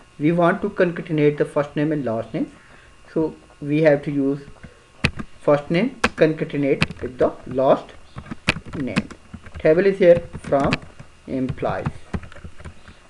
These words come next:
It will concatenate the column first name and last names, but we don't have any space between first name and last names. How we can use the space?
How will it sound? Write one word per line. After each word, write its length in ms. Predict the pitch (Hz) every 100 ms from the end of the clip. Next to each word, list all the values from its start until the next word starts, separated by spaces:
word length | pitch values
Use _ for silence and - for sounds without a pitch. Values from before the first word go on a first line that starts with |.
| - - - - - - - - - - - - -
It 180 | 160 185
will 140 | 226
concatenate 800 | 226 - 190 165 147 127 110 110 - - - - - - - - - - - - - -
the 100 | -
column 340 | 147 151 147 151
first 240 | 170 170
name 140 | 156
and 120 | 143 117
last 220 | 101 -
names, 180 | - - - - - - - - - - -
but 280 | 147 143 - - - - - - - - - - - - - - -
we 160 | 151 165
don't 320 | 151 160 160
have 160 | 165 147
any 160 | 143
space 460 | 139 - 147 131 127
between 340 | 139 139 139
first 300 | 135 143 143
name 160 | 135 131
and 160 | 185 - - - -
last 400 | 120 107 107 -
names. 160 | - - - - - - - - - - - -
How 160 | - 147
we 120 | 156
can 160 | 156 190
use 200 | 170 170
the 80 | 165
space? 340 | - 147 226